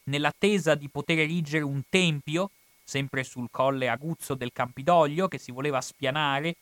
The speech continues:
un tempio probabilmente che sentiva i riflessi dell'influenza orientale, tanto che lo si voleva fare di dimensioni enormi, di cinquantaquattro per sessanta metri,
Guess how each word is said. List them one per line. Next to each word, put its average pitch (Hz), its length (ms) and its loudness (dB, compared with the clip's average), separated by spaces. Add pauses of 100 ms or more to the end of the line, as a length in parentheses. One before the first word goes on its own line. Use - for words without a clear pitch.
(120)
un 151 180 0
tempio 190 520 2
probabilmente 165 880 0
che 147 280 -2
sentiva 175 580 -4
i 151 80 2
riflessi 156 680 -2
dell'influenza 131 680 -4
orientale, 143 680 0 (460)
tanto 165 320 2
che 143 100 -6
lo 139 80 0
si 143 140 -8
voleva 147 420 0
fare 160 320 2
di 139 100 -10
dimensioni 135 580 -6
enormi, 127 540 0 (180)
di 131 160 -8
cinquantaquattro 135 880 0
per 127 220 -4
sessanta 139 460 -2
metri, 127 460 -2